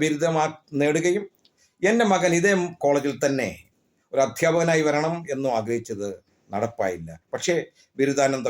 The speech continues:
ബിരുദം എം എസ് സി വല്ലിച്ചാൻ കരസ്ഥമാക്കി. പിന്നീട് എന്ത് ചെയ്യണമെന്ന്, അതായത് കണ്ണും നട്ടുന്ന അച്ഛ വല്ലിച്ചാൻ എന്ത് ചെയ്യണമെന്ന് അറിയാതെ വന്നപ്പോൾ, ഏതായാലും ഇത്രയും പഠിച്ചതല്ലേ, എന്നാ ബി എഡ് കൂടി എടുക്കാം എന്ന് കണ്ട്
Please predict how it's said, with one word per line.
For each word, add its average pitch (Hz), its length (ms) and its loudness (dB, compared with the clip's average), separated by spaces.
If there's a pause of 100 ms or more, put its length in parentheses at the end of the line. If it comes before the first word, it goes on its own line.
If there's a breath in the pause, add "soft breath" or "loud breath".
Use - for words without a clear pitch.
ബിരുദം 113 300 -4 (240)
എം 135 140 -2
എസ് - 120 -14
സി 117 100 -8 (340)
വല്ലിച്ചാൻ 104 400 -6 (100)
കരസ്ഥമാക്കി. 87 580 -14 (1700 soft breath)
പിന്നീട് 226 360 4
എന്ത് 220 160 2
ചെയ്യണമെന്ന്, 190 400 4
അതായത് 175 260 2
കണ്ണും 190 300 4
നട്ടുന്ന 165 380 2
അച്ഛ - 180 -4 (320)
വല്ലിച്ചാൻ 135 480 0
എന്ത് 165 140 0
ചെയ്യണമെന്ന് 135 380 2
അറിയാതെ 113 260 0
വന്നപ്പോൾ, 95 380 -10 (320)
ഏതായാലും 175 460 0 (340)
ഇത്രയും 143 380 0
പഠിച്ചതല്ലേ, 104 540 -4
എന്നാ 123 160 -8 (160)
ബി 131 180 -6
എഡ് 139 200 0
കൂടി 123 240 -4
എടുക്കാം 107 360 -6
എന്ന് 101 180 -10
കണ്ട് 90 180 -12